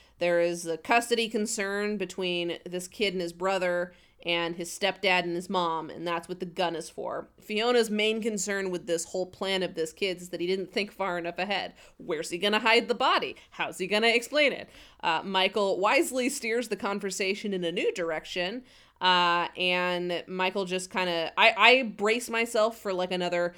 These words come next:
"I was abused too" sort of, like, ham-fisted moment of discovery, but they didn't do that. Uh, and in fact, they don't actually do that from, like, Michael doesn't actually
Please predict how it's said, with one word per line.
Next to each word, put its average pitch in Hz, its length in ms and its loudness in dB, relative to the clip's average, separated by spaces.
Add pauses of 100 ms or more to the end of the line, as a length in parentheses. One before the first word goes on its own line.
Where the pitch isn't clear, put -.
(140)
"I 226 160 10
was 247 240 6
abused 226 720 2
too" 226 540 4
sort 185 300 -2
of, 175 120 -6
like, 175 220 -2
ham-fisted 180 960 -2 (300)
moment 180 420 -2
of 165 340 -4
discovery, 190 880 -4 (100)
but 175 360 0
they 214 100 4
didn't 415 300 0
do 190 160 0
that. 175 320 -2 (420)
Uh, 190 240 6
and 220 80 4
in 262 100 2
fact, 320 260 0
they 262 140 8
don't 233 300 2
actually 226 420 0
do 226 220 -2
that 208 180 4
from, 226 300 -2
like, 208 120 2
Michael 233 440 2
doesn't 202 280 0
actually 185 640 0